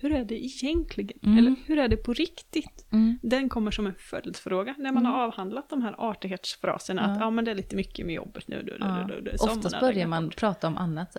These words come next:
Speaker 2: "Ja, men det", om man, man frågar, "Ja, men hur är det?" Och så
Speaker 1: Mm.
Speaker 2: börjar man prata om sin, sin man eller sina barn.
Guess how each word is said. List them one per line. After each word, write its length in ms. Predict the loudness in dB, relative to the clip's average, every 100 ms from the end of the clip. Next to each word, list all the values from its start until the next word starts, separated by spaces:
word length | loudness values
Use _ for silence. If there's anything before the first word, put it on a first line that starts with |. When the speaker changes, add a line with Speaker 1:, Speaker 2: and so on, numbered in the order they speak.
| -2
Speaker 2:
"Ja, 120 | 2
men 200 | 4 2
det", 580 | 0 -2 -2 -4 -6 -6 -10 -6
om 120 | -2
man, 160 | -2 -6
man 160 | -10 -4
frågar, 220 | -2 0
"Ja, 60 |
men 140 | 2 2
hur 160 | 2
är 200 | 2 0
det?" 60 | -2
Och 60 | -2
så 60 |
Speaker 1:
Mm. 100 | -2 4
Speaker 2:
börjar 160 | 4
man 100 | 4
prata 320 | 2 0 0
om 160 | 0 0
sin, 320 | 0 -2 -2
sin 220 | -4 -2 -2
man 240 | 0 0
eller 140 | -2
sina 140 | -4 -2
barn. 240 | 2 0